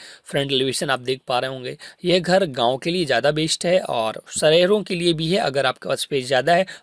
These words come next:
आप इसे क्लोज कर सकते हैं। हालांकि ये क्लोज है, लेकिन मैं अभी आपको कुछ पॉइंट्स बताऊंगा गांव में ज़्यादा बेस्ट ही क्यों रहेगा मकान। उससे पहले आपसे गुजारिश और करना चाहूँगा,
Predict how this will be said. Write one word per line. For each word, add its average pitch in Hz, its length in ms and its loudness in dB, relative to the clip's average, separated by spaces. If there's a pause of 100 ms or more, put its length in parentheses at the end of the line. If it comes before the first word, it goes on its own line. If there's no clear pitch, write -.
आप 139 200 0
इसे 170 200 -8
क्लोज 123 320 -4
कर - 140 -8
सकते - 280 -10
हैं। 123 60 -10
हालांकि 143 240 -4
ये 208 120 -4
क्लोज 175 400 0
है, 285 100 -2 (460)
लेकिन 170 240 0
मैं 175 140 4
अभी 160 180 2
आपको 160 200 -2
कुछ 160 180 -6
पॉइंट्स 151 300 -2
बताऊंगा 147 460 0 (100)
गांव 135 280 0
में 131 180 -4
ज़्यादा 120 280 -2
बेस्ट 120 260 -6
ही 143 180 -6
क्यों 120 200 -10
रहेगा 101 360 -12
मकान। - 320 -16 (760)
उससे 208 220 0
पहले 226 220 4
आपसे 208 260 2
गुजारिश 175 400 2
और 170 220 2
करना 147 300 0
चाहूँगा, 131 440 -2